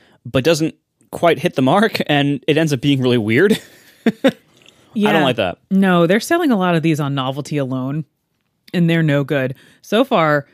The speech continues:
Speaker 2: I mean, all of our favorites
Speaker 1: They're all the old flavors. <laughs>
Speaker 2: are the classics.
Speaker 1: Yeah.
Speaker 2: All right, let's keep going.
Speaker 1: All right, let's go for Hot Fudge Sundae while we're in the weird chocolate category.
Speaker 2: Oh my God, we have to eat these again frozen.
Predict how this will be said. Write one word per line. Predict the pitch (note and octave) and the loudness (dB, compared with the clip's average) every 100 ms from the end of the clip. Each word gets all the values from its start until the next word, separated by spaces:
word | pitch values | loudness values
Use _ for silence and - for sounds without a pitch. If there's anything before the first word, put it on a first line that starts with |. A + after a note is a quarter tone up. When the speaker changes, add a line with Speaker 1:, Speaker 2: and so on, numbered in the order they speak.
| _ _ _ _ - | _ _ _ _ 0
Speaker 2:
I | |
mean, | A3 G#3 - | 2 2 -2
all | F3+ C#4+ | 0 2
of | A#3+ | 2
our | F#3+ F#3+ | 0 -2
favorites | - G3+ C#4+ F#3 D#3+ D#3 - - - | -2 -2 0 -2 -2 -4 -10 -20 -4
Speaker 1:
They're | F#3 - | -2 0
all | G#3+ | 2
the | D3 | 2
old | F3 F3+ | 2 2
flavors. | G#3+ - - - - - | 0 -2 -4 -6 -6 -2
<laughs> | |
Speaker 2:
are | A3+ C#4+ | 0 2
the | |
classics. | C#4 D4+ C4+ C5+ - C4 D#3+ - - _ _ _ _ _ - - A3 F#3+ | 2 2 2 0 0 0 0 -6 -18 _ _ _ _ _ -20 -8 -6 -4
Speaker 1:
Yeah. | - C#3 | 0 2
Speaker 2:
All | |
right, | F3 F3 | 4 2
let's | F#3+ F#3 | 2 0
keep | - G#3 | 0 0
going. | F#3+ F3 D3+ | 2 0 0
Speaker 1:
All | - - - - C#3 | -6 -20 -20 -6 0
right, | B2+ | 2
let's | D3 - | 0 2
go | F3 | 2
for | E3+ D#3 | 2 0
Hot | E3 | -2
Fudge | D#3 E3 D#3+ | 0 0 0
Sundae | - D3+ G3 | 0 0 2
while | D#3+ C#3 | 2 2
we're | C#3+ | 2
in | C#3+ | 2
the | B2+ | 2
weird | C3+ C#3 | 2 2
chocolate | - C#3 D#3+ | 2 0 0
category. | - F3 F#3 F#3+ B3 | 0 0 0 0 2
Speaker 2:
Oh | B3+ A3+ F#3+ | 4 2 2
my | G3 | 0
God, | G3+ | 2
we | G3+ | 2
have | G#3+ | 0
to | G#3 | 0
eat | A3 | -2
these | G#3+ G3+ | -2 -2
again | G#3+ G#3 | 0 -2
frozen. | A3 G#3+ G#3 | 0 0 2